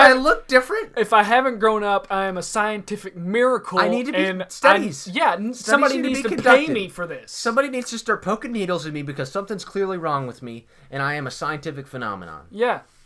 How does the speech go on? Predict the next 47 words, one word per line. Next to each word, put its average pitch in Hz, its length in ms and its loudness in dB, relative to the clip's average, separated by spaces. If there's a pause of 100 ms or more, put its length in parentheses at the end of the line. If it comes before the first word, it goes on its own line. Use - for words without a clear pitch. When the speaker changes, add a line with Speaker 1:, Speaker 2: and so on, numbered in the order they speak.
(200)
Speaker 2:
Oh 185 300 2
my 131 100 -18
gosh, 160 460 0
man. 147 180 -14
Speaker 1:
Frustrates 170 540 -6
me 143 400 -10 (360)
more 160 300 -6
than 135 140 -8
anything 135 400 -10
else. 95 220 -14
Really 185 160 -10
grinds 113 340 -8
my 104 160 -12
Speaker 2:
Or, 240 260 4
Speaker 1:
gears. 202 100 -10
Speaker 2:
you 240 60 -4
know 269 140 2
what? 262 240 0 (180)
I 220 140 0
think 294 260 -14
next 220 220 -8
time 214 160 -8
that 180 120 -10
happens, 180 440 -6
I'll 185 80 -6
just, 180 260 -12 (200)
"You've 370 400 -6
really 262 280 -4
grown 285 260 -4
up." - 280 2 (300)
"Oh 190 240 -14
God, 175 280 -16 (380)
really?" 220 480 -2
Speaker 1:
Yeah, 202 300 -6
"Oh, 110 80 -8
really?" 285 280 -2 (100)
Speaker 2:
Oh. 151 40 -16 (200)
Speaker 1:
Or 165 140 -2
just 170 200 -10
say, 170 200 -4
Speaker 2:
"Oh 294 220 -4
no, 294 360 -2
Speaker 1:
or 294 80 0
Speaker 2:
I 226 60 -2
Speaker 1:
say 262 100 0
Speaker 2:
didn't - 80 -2
Speaker 1:
you, 208 40 -2